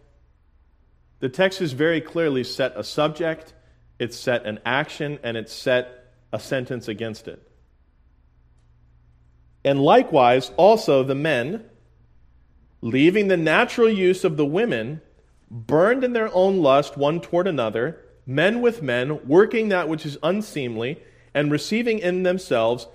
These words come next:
that recompense of their error which was meet." They did not change from the truth that they were brought against,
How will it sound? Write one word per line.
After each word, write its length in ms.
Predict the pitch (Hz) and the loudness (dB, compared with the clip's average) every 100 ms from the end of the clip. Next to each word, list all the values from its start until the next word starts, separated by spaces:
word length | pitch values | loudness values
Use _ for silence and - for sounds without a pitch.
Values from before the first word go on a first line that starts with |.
| _ _ | _ _
that 320 | 117 143 156 | 0 2 2
recompense 720 | 110 143 190 220 214 208 202 - | 2 2 2 0 -4 -4 -4 -2
of 200 | 135 127 | -2 0
their 220 | 120 113 | -2 0
error 500 | 147 175 190 190 190 - _ - | -2 0 0 -2 -8 -20 _ -4
which 480 | 123 160 156 - - _ | 0 2 0 -14 -20 _
was 540 | - 120 127 127 127 - | -4 0 2 0 -4 -16
meet." 420 | 120 120 107 - - _ _ _ _ _ _ _ _ _ _ _ - | -10 -8 -8 -14 -20 _ _ _ _ _ _ _ _ _ _ _ -4
They 160 | 135 | -2
did 280 | 120 127 156 | 0 -2 -2
not 500 | 156 165 214 226 - | 0 0 0 -2 -12
change 680 | - - 226 175 127 170 - | -12 -4 -2 -2 -4 -8 -8
from 220 | - 143 | -6 -4
the 60 | 135 | -6
truth 560 | - 226 170 185 - - _ _ _ | -2 0 2 0 -6 -20 _ _ _
that 180 | 139 139 | -2 0
they 140 | 147 | 2
were 420 | 143 139 143 - _ _ _ _ _ _ _ | 4 2 0 -6 _ _ _ _ _ _ _
brought 580 | 127 139 151 175 - - - | -2 6 8 6 2 -12 -2
against, 680 | 156 147 143 135 190 - - | 0 2 -2 -2 -8 -16 -20